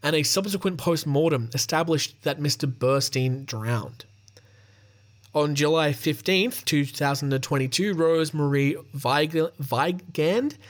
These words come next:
who was eighty years old, died. The victim fell into a pond along a golf course in Inglewood in Florida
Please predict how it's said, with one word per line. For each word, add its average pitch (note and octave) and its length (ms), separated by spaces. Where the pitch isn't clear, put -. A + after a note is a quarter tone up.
who C#3+ 80
was C#3 120
eighty C#3 200
years C#3 120
old, D3 220
died. D#3 300
The D#3+ 40
victim F#3+ 320
fell F3 280
into D#3 260
a C#3 60
pond F3 460
along C3+ 260
a B2+ 80
golf E3 320
course C3 340
in B2+ 80
Inglewood D3 400
in C3 80
Florida D3+ 480